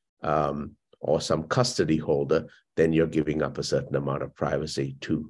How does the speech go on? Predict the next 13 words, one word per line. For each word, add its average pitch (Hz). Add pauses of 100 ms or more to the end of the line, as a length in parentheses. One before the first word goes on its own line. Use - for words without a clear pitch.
(140)
that 82
entity. - (380)
So 101
these 127
trade-offs 92
will 85 (440)
have 90
to 82
be 80
either 76
decided 82
through 78
policy 104